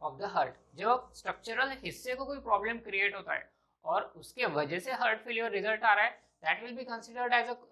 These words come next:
uh, here the struct-, मतलब उसका कॉज क्या आएगा, स्ट्रक्चरल डिसऑर्डर। और जब हम फंक्शनल डिसऑर्डर की बात करते हैं, whether it is right ventricular ejection efficiency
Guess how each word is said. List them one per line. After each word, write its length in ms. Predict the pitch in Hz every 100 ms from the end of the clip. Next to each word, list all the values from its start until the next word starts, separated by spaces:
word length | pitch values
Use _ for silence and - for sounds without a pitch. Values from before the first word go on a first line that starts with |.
| _
uh, 240 | 185 180 185 -
here 260 | 208 190 240 - - _
the 180 | 220 254
struct-, 260 | - 190 - 175
मतलब 220 | 175 196
उसका 200 | 196 240 254
कॉज 180 | 196 196
क्या 160 | 240 226
आएगा, 220 | 220 262 - _ _ -
स्ट्रक्चरल 440 | 190 202 220 254
डिसऑर्डर। 460 | 202 - 147 127 - _ _ _
और 80 | 208
जब 140 | 247 262
हम 140 | 285 285
फंक्शनल 420 | 175 185 185 262
डिसऑर्डर 400 | 202 170 226 247 240
की 80 | 254
बात 280 | 185 165 -
करते 320 | 156 131 185
हैं, 80 | 220 185
whether 260 | 139 170 208
it 120 | 220 247
is 120 | 240 - - 156
right 320 | 143 147 196 196
ventricular 640 | 151 147 196 208 220 240 254 - _ -
ejection 400 | 190 226 220 233 226
efficiency 640 | 220 226 233 220 - 254